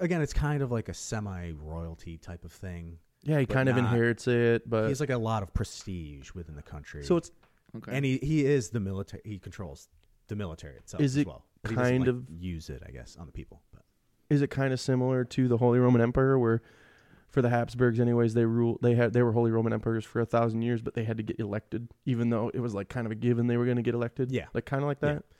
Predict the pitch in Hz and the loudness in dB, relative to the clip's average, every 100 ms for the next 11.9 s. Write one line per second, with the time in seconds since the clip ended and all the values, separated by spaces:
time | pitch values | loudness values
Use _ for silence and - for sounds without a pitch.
0 | _ 123 - 110 90 - 160 151 156 139 | _ -4 -2 -2 -2 0 2 4 2 0
1 | 139 147 113 110 101 - 101 160 170 117 | -2 -2 -4 -4 -4 -4 0 0 2 2
2 | 123 135 143 147 170 - - 110 101 90 | 2 2 2 2 2 -2 -4 -2 -2 0
3 | 131 131 120 120 120 123 120 113 - - | 6 6 6 0 -4 0 2 2 0 -4
4 | 151 127 107 - - 143 147 139 143 131 | 0 2 2 -2 0 2 2 2 0 -2
5 | - - 131 120 107 101 101 - 90 82 | -4 -6 -4 -2 -4 -6 -8 -10 -10 -12
6 | - 87 78 - 101 82 78 76 - - | -10 -10 -10 -12 -10 -10 -10 -16 -16 -14
7 | 80 73 69 - 82 - 101 98 101 101 | -14 -14 -18 -18 -16 -10 -6 -4 -4 -4
8 | - - - - - 85 90 87 85 - | -6 -12 -20 -16 -14 -12 -12 -14 -14 -14
9 | 76 78 80 78 90 87 80 71 - 80 | -14 -12 -12 -14 -12 -12 -12 -14 -20 -20
10 | 71 67 _ _ - - - _ 98 80 | -20 -20 _ _ -20 -20 -20 _ -12 -10
11 | 87 - 92 - 58 53 - - | -10 -10 -10 -10 -10 -10 -18 -20